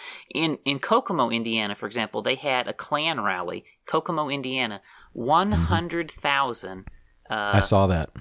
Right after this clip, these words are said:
Speaker 1: one hundred thousand, uh, masked Klansmen marched in the rally at Kokomo. It was the, the largest, uh, Klan rally, you know, uh, I believe ever, John. It was even bigger
Speaker 2: Yeah.
Speaker 1: than the ones that they held in D C back, back in that period.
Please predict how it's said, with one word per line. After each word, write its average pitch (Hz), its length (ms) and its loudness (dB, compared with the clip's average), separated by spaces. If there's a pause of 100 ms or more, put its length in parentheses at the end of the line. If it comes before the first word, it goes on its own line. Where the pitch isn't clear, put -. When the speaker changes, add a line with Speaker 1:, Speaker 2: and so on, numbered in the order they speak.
(120)
Speaker 1:
one 156 380 0
hundred 170 520 -4
thousand, 139 840 -2 (460)
uh, 104 400 2
masked 131 640 0
Klansmen 127 800 -2 (140)
marched 123 640 0
in 110 200 -4
the 101 100 -2
rally 107 400 2
at - 100 -16
Kokomo. 104 380 -4
It - 60 -2
was - 120 -6
the, 123 60 -6
the 113 320 -4
largest, 139 680 -2
uh, 110 220 2
Klan 135 300 -2
rally, 127 480 0
you 117 80 -6
know, 113 240 -2
uh, - 160 0
I 113 100 -2
believe 110 440 -6
ever, 87 420 -8
John. - 300 -8
It - 120 -2
was 131 140 -2
even 135 180 0
bigger 120 200 4
Speaker 2:
Yeah. 120 40 0
Speaker 1:
than 113 120 -2
the 110 80 -2
ones 110 280 -2
that - 140 -8
they 107 120 -2
held 107 240 -4
in 104 100 -10
D 98 160 -12
C 123 380 -6
back, 101 300 -4
back 101 220 -6
in 104 80 -6
that 98 200 -8
period. 98 340 -8